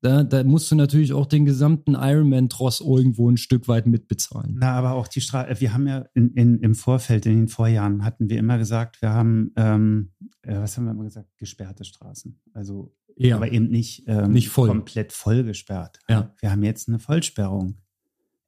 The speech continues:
Speaker 2: Ich meine, ey, das ist ein Aufwand. Die Verkehrszeichenpläne,
Speaker 1: Ja, I know.
Speaker 2: äh, die, äh,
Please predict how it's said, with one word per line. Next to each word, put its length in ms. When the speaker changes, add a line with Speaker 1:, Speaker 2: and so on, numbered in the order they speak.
Speaker 2:
Ich 120
meine, 260
ey, 180
das 280
ist 100
ein 80
Aufwand. 720
Die 100
Verkehrszeichenpläne, 1700
Speaker 1:
Ja, 220
I 60
know. 180
Speaker 2:
äh, 360
die, 500
äh, 160